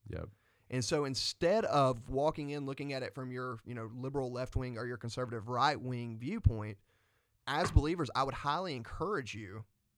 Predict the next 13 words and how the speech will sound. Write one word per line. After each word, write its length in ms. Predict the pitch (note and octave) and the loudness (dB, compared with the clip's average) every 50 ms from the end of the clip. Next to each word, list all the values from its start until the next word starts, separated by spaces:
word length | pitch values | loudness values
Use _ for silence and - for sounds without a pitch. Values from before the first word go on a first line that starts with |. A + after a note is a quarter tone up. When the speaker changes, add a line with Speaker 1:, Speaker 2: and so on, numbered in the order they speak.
| _ _ _ _ _ _ _ _ _ _ _ _ _ _ _ _ _ _ _ _ _ _ _ _ _ _ _ - | _ _ _ _ _ _ _ _ _ _ _ _ _ _ _ _ _ _ _ _ _ _ _ _ _ _ _ -10
Speaker 2:
wake 300 | A#2 A2+ C3 C#3 D#3+ - | -4 0 0 2 6 8
up 80 | F#3 | 8
in 60 | G3+ | 8
the 60 | F3 C#3+ | 8 8
morning 320 | C#3+ C#3+ D3 C3+ B2+ A2+ | 6 4 2 2 0 -2
and 240 | - B2 B2+ B2 B2+ | -2 -4 -2 -2 0
look 160 | C3 C3+ - | -2 -2 -2
at 80 | C3+ - | -4 -4
this 140 | C3+ B2 | -4 -4
through 140 | - B2 A#2+ | -4 -4 -4
a 20 | A2 | -4
Christian 500 | - A#2+ A#2 G#2+ - A2+ A2 G#2 G2 F#2 - | -4 -4 -6 -6 -6 -6 -6 -6 -8 -8 -6
worldview. 440 | A2 G#2+ G#2+ G2+ F#2+ E2+ C#2 D2 G2 | -4 -4 -4 -4 -6 -8 -10 -10 -12